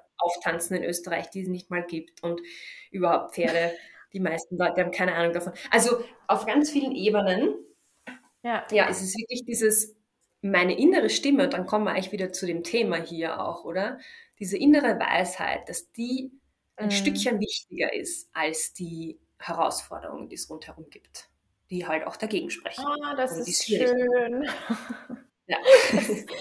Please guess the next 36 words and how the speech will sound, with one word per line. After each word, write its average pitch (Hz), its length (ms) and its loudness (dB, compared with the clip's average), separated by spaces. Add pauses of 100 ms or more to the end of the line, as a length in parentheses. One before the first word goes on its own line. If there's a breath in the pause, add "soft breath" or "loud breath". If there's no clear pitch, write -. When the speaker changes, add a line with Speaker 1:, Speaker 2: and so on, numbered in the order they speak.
(160)
Speaker 2:
das 285 160 8
ist 240 120 8
ein 320 200 8
sehr - 260 10
schöner 233 400 8
Bogen 233 500 12
und 226 260 2
Kreis, 185 440 6
der 190 140 6
jetzt 190 240 4
entstanden 196 520 -4
ist, 196 180 -4
wo 196 80 -4
irgendwie 208 420 0
diese 202 220 -4
innere, 220 600 4
Speaker 1:
<laughs> - 480 -12
Speaker 2:
ja, 262 220 12
die 254 60 6
innere 254 460 8
Weisheit, 208 480 8
und 214 140 2
das 220 120 -2
heißt 214 240 4
nicht, 226 220 2
dass 226 120 -2
die - 120 -2
Angst 196 380 -4
weg 262 240 2
ist 285 220 -2
oder 190 240 2
so, 185 360 -2
oder 185 240 -2
dass 185 280 0
Speaker 1:
Nein. - 20 -4
Speaker 2:
man, 185 320 -6